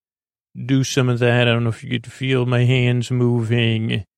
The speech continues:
And yeah, who doesn't that feel good? Yeah, it's like, let it out. You know, you're just a bunch of letters that, that I can't quite spell put together,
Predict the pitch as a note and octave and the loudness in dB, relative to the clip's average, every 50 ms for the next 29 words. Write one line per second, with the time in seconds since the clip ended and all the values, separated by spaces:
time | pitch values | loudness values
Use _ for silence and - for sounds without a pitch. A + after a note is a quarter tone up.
0 | _ _ _ _ _ _ _ _ _ _ _ _ _ _ _ - A#2 A#2 A2+ A2 | _ _ _ _ _ _ _ _ _ _ _ _ _ _ _ -8 -6 -2 0 2
1 | A#2+ D3+ C#3+ A2 A#2+ C#3 D3 D#3+ D3+ - D#3+ D#3 D3+ - - D#3+ D3 D3 C3+ C#3 | 4 4 4 4 2 2 0 0 0 0 0 -2 -2 -2 -2 -2 -2 0 0 -2
2 | C#3+ D#3+ D#3+ C3+ B2+ C3 C#3 D3 C3+ G#2 G2+ A#2+ B2+ B2+ A#2+ A2+ - B2+ B2 B2+ | -2 0 2 2 2 4 4 2 0 0 -2 -4 -4 -4 -4 -4 -6 -4 0 2
3 | C#3 C#3+ D#3 F3+ D#3+ C3 B2 C3+ D3+ D#3 C3 G#2+ - - A#2 - A#2 A2+ A#2 A#2 | 2 4 4 4 4 4 4 4 4 4 4 2 0 -2 -2 -2 0 0 -2 -2
4 | B2 D#3 D#3+ - - - - - C#3 B2 - C#3 C3+ B2 - - B2 A2+ B2 C3+ | -2 -4 -2 -2 -4 -4 -4 -6 -6 -4 -2 -2 -2 -2 -2 -2 0 2 2 2
5 | C#3 D3 C3+ A#2+ - - C3+ B2 A#2 - - B2 A#2+ A#2+ A2+ - - D3+ C3+ B2+ | 4 2 2 0 0 -6 -8 -10 -10 -6 -4 -2 0 0 -2 -2 -2 -2 -2 -2
6 | - - - C#3 C3 B2+ B2 B2 - - - - C#3 C3 B2+ B2 B2 B2 A#2+ - | -2 -2 0 2 2 2 2 0 -6 -12 -10 -4 0 2 2 4 4 2 0 0
7 | - C#3+ B2 - - B2+ A#2+ A#2+ B2+ B2+ B2+ B2+ C3 A#2+ A2+ A2 A2+ A2+ A2+ G#2+ | -2 -2 -2 0 -4 -6 0 2 2 2 2 2 0 0 -2 -2 -2 -2 -4 -6
8 | - | -6